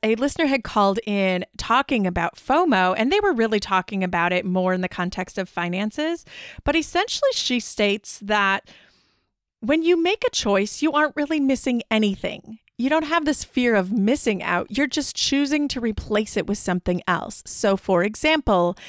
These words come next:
someone might be traveling and I'm choosing to stay here, but I'm doing something else. I could choose to read. I could choose to go for a hike. I could choose to explore my hometown. I might even go out to dinner. So you're not necessarily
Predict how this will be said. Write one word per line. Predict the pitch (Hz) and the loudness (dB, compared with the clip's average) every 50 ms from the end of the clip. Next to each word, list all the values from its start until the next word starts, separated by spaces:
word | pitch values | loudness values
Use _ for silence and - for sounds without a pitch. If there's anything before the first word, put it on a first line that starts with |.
| - - - - | -20 -20 -20 -16
someone | - - - 285 285 277 285 277 254 | -12 -4 0 0 2 2 2 2 2
might | 220 185 185 - | 2 0 0 -2
be | - 175 - | -4 -4 -4
traveling | - - - 302 320 285 226 208 196 185 180 180 185 - | -4 -2 0 2 2 2 2 0 0 0 0 -2 -4 -4
and | - 214 226 254 | -4 -2 0 0
I'm | 302 320 | 0 0
choosing | 311 - - - 302 339 330 269 - 202 185 185 196 214 | -2 -2 -2 2 2 2 2 2 0 0 -2 -2 -2 -4
to | - 208 196 | -4 -4 -6
stay | - - 196 175 170 185 | -4 -4 -4 -4 -4 -6
here, | - - 311 339 - 226 208 208 208 | -6 -6 -4 -2 0 2 2 2 2
but | 196 254 269 285 | 0 0 0 2
I'm | 302 311 | 2 2
doing | 240 294 320 427 539 415 269 | 2 2 2 2 0 -2 -4
something | - - 202 190 - 190 180 175 - | -2 -2 -2 0 0 -2 -2 -2 -2
else. | - 208 180 - - - - - | -2 0 0 -2 -4 -4 -4 -4
I | 190 | -4
could | 185 - 226 202 | -2 -4 -4 -4
choose | - - - 247 240 233 - | -4 -4 -2 -2 -2 -2 -2
to | - 196 180 | -4 -6 -6
read. | 190 226 277 285 285 285 277 277 - - | -2 -2 0 0 0 0 -2 -2 -2 -4
I | - 175 | -4 -4
could | - 190 180 | -6 -6 -6
choose | - - - 185 180 - | -6 -6 -4 -6 -6 -6
to | - 185 | -8 -4
go | 180 175 165 | -2 -2 -4
for | - - - | -2 -4 -4
a | 165 165 | -4 -4
hike. | 190 233 269 277 269 277 269 - | -2 0 0 2 2 2 0 -2
I | - 202 190 | -4 -6 -4
could | - 190 175 | -4 -4 -4
choose | - - - 202 196 196 190 - | -4 -4 -2 0 0 0 -2 -4
to | - - 214 208 196 | -4 -4 -4 -4 -2
explore | 165 - - - - - - 185 175 175 | -4 -6 -8 -10 -14 -6 -2 -2 -2 0
my | 170 165 165 | -2 -4 -4
hometown. | 208 180 175 170 180 - 254 254 254 254 254 254 262 262 - - - - - - - - _ - | -4 -4 -6 -6 -6 -4 -4 -2 -2 -2 -2 -2 -4 -6 -8 -12 -18 -20 -20 -20 -20 -16 _ -2
I | 262 277 | 0 2
might | 285 302 302 294 | 2 2 2 2
even | 302 285 302 294 | 2 0 0 0
go | 294 294 294 | 2 4 4
out | 294 294 294 | 4 2 2
to | - 294 | -2 -2
dinner. | 262 294 294 254 202 175 180 - - _ _ _ _ _ _ _ _ _ _ | -2 0 0 0 -2 -4 -6 -10 -14 _ _ _ _ _ _ _ _ _ _
So | - - 311 302 | -4 0 2 2
you're | 285 277 339 | 2 2 2
not | 349 415 539 587 - | 2 0 -2 -2 -2
necessarily | - 247 - 254 226 - 226 202 190 190 190 190 185 190 | -4 -4 -4 -4 -4 -2 0 2 2 2 0 -2 -4 -8